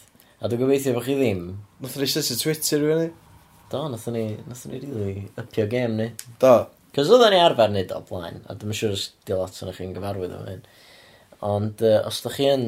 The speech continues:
Speaker 1: sbio nôl, dwi, dwi'n meddwl, mm, dwi'm yn siŵr bo' ni gyd ar, yy, iTunes a falle, yndi?
Speaker 2: Yndi.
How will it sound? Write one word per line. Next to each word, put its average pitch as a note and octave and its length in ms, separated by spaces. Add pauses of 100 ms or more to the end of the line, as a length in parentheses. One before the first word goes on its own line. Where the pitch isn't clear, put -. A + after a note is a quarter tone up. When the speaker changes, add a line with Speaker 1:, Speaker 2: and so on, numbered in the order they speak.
(140)
Speaker 1:
sbio A2+ 400
nôl, G2+ 420
dwi, - 120
dwi'n D#3+ 320
meddwl, G#2+ 160
mm, C#3 180
dwi'm C3+ 220
yn D#3 80
siŵr B2 180
bo' E2+ 100
ni D#2+ 80
gyd E2+ 300
ar, F2 180
yy, F2 440 (320)
iTunes F#2 680
a G2+ 80
falle, A2 220
yndi? C#3 180 (200)
Speaker 2:
Yndi. B2 260